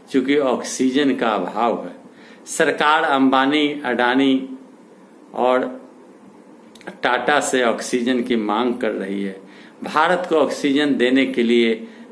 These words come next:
देश के बाहर के देश मदद करने के लिए तैयार हैं। फ्रांस ने भी मदद करने की बात कही है। अब आप सोच सकते हैं कि भारत के मेडिकल स्ट्रक्चर क्या है। कई प्रदेशों में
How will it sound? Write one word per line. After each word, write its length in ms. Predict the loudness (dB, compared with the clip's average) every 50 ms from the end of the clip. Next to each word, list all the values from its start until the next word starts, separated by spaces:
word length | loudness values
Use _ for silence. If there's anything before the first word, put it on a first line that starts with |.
| -14 -12
देश 460 | -6 0 2 4 4 2 0 -2 -4
के 160 | 0 0 0
बाहर 440 | 2 2 2 2 2 2 2 0 0
के 200 | 0 0 0 0
देश 440 | 2 2 4 4 2 0 -2 -6 -6 -4
मदद 340 | -2 -2 0 0 -2 -2 -2
करने 320 | -2 -2 0 0 0 -2
के 160 | -2 -2 -4
लिए 160 | -4 -2 -4
तैयार 540 | -4 -6 -6 -6 -4 -2 -2 -2 -2 -2 -4
हैं। 260 | -4 -6 -8 -10 -14 -20 -20 -20 -20 -20 -20 -12
फ्रांस 420 | -4 -2 0 0 0 0 -2 -4 -2
ने 140 | -2 0
भी 160 | 0 2 2 2
मदद 360 | 2 0 0 0 -2 -2 -2
करने 340 | -2 -4 -4 -2 -2 -4 -4
की 140 | -4 -4
बात 360 | -4 -2 -2 -4 -4 -6 -8 -10
कही 240 | -10 -6 -4 -2 -2
है। 200 | -2 -4 -6 -10 -14 -20 -20 -20 -20 -20 -20 -12 -6
अब 160 | -2 0 2 2
आप 240 | 2 2 0 -2 0
सोच 220 | 2 4 4 4 2
सकते 440 | 0 -2 -4 -4 -4 -6 -6 -4
हैं 420 | -2 -2 -2 -4 -4 -6 -8 -12 -14 -20 -18 -8 -4
कि 80 | -4
भारत 520 | -2 -2 -2 -2 0 0 0 0 0 -2 -2 -2
के 80 | 0
मेडिकल 540 | 0 2 2 2 0 0 0 -2 -2 0 -2
स्ट्रक्चर 520 | -4 -4 -6 -6 -6 -6 -6 -4 -4 -2
क्या 320 | -2 -4 -6 -6 -4 -4 -4
है। 180 | -6 -8 -12 -16 -16 -18 -20 -20 -20 -20 -18 -18 -18 -18 -18 -18 -18 -18 -12 -4 0
कई 200 | 0 2 2 0
प्रदेशों 640 | -2 0 0 0 2 4 2 2 2 0 0 0 0
में 360 | 0 0 0 -2 -2 -4 -8